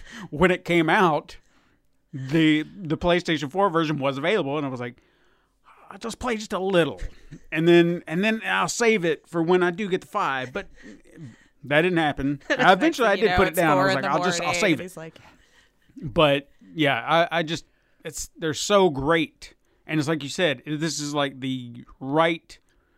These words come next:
Speaker 1: way they've ever, the, like, the best way they've ever done a Spider-Man game. All the other games prior to that, like, we'll go back to the Spider-Man two from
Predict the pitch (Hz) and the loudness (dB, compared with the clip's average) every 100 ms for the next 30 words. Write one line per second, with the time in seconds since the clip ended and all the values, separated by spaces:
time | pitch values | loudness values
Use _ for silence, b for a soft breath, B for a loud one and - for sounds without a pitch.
0 | _ _ _ _ _ 131 139 165 151 139 | _ _ _ _ _ -4 2 4 2 0
1 | 143 - 160 151 151 156 139 156 143 143 | -4 -2 -2 0 0 -2 -4 -4 -4 -6
2 | 127 170 165 165 147 139 131 135 131 127 | -2 -2 0 -2 0 -2 -2 -2 -4 -4
3 | - - - 135 120 117 113 107 - _ | -10 -8 -4 -2 -4 -8 -12 -16 -18 _
4 | 165 202 208 196 175 214 180 156 262 277 | -4 -2 0 -2 -4 -6 -6 -6 -4 -2
5 | 143 127 - 139 131 _ 143 131 131 127 | -2 -6 -8 -10 -10 _ -14 -8 -6 -4
6 | 127 - 123 120 - 156 135 131 131 - | -6 -8 -14 -12 -4 -2 -2 -2 -6 -2
7 | 147 131 147 127 123 120 | -2 -2 -4 -4 -4 -8